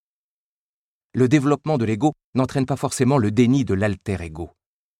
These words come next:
L'hyper-individualité n'implique pas obligatoirement l'hyper-individualisme,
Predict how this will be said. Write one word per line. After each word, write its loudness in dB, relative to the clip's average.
L'hyper-individualité -2
n'implique -2
pas 0
obligatoirement -2
l'hyper-individualisme, -4